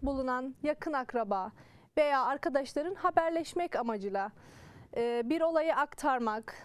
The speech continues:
bilgi vermek, ortak düşünceleri paylaşmak için çeşitli amaçlarla yazdıkları mektuplara bizler özel mektuplar diyoruz. Ve bu mektuplar sadece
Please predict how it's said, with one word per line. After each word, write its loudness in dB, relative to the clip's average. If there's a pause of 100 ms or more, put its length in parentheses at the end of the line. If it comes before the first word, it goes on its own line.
(460)
bilgi 0
vermek, 0
ortak 0
düşünceleri 0
paylaşmak -2
için -4 (1120)
çeşitli 0
amaçlarla 0
yazdıkları -2 (400)
mektuplara -2
bizler 0
özel 2
mektuplar -2 (180)
diyoruz. -2
Ve 0 (280)
bu 2
mektuplar -2
sadece 0